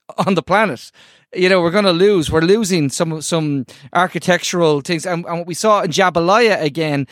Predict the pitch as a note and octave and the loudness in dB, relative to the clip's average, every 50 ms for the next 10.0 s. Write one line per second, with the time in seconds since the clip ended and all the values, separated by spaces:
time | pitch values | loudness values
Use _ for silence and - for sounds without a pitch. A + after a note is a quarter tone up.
0 | - - - - D3 D#3 D#3 F3+ G3 - - F#3 D#3+ - G3 A3+ A3 - - F3 | -12 -16 -8 -2 0 2 2 2 0 0 -2 -6 -4 -2 -2 -2 -2 -2 -2 -2
1 | D#3+ D3 - D3+ D3 - - F#3 - F#3+ F3+ E3 E3 E3 E3 E3+ F3 E3+ - D#3+ | -2 0 -2 -2 0 0 -2 -2 0 -2 0 2 2 4 4 2 0 0 -2 -6
2 | D3 C3 F#3 F#3 D#3+ C#3+ D3 C3 C#3 G#3 G#3+ F3 - G3+ - - - A#3+ A#3 G#3 | -6 -4 -4 -4 -4 -4 -6 -4 -2 0 0 0 -2 -6 -10 -4 -2 0 0 0
3 | A#3 G3 G#3 E3+ - G#3 F#3 F3 - G3+ F#3+ - G3 E3+ D#3+ G3 F#3+ F3+ D#3 D3+ | 0 -2 0 0 0 0 0 0 -2 -2 -2 -2 -2 -2 0 2 0 0 0 -2
4 | - - A3+ C4 B3+ A#3+ C#3 - - F#3 F3 F3+ E3+ - - D#3 C#3+ B2+ D3+ D3+ | -2 -2 0 0 0 -2 -2 -2 -2 0 2 2 2 0 -2 -8 -6 -6 -6 -6
5 | C3 A2+ - - - - - _ _ _ _ _ _ _ _ _ _ _ - G3 | -6 -8 -10 -14 -16 -16 -18 _ _ _ _ _ _ _ _ _ _ _ -2 0
6 | F3+ E3 D#3 C#3 B2 F#3+ G3 F3+ E3+ F3+ G3+ G#3 F#3 - E3+ D#3+ D#3+ D3+ E3+ D#3 | 2 2 2 2 2 2 2 2 2 2 2 2 0 -2 -4 -6 -4 -2 -2 -2
7 | D3+ D3+ D#3 D#3 C#3 - - - - F3 - - F#3+ F3+ - - - - - B3 | -2 -4 -8 -8 -10 -10 -12 -20 -20 -20 -12 -8 -6 -6 -6 -6 -6 -4 0 0
8 | B3 G#3+ - - - - D#3 - F3 A3 C4+ C#4 C4 A#3+ A3+ A3 - - - F#3+ | 0 0 -2 -6 -14 -18 -8 -2 0 2 2 4 4 4 2 2 0 0 0 0
9 | F#3 E3+ D#3 - - F3+ F3 F3 E3 D#3 D#3+ E3 F3 F3+ F3+ C#3 D3+ D3+ C3 A2+ | 2 0 -2 -2 -2 0 0 0 -2 -2 -2 -2 0 0 0 0 -2 -4 -4 -4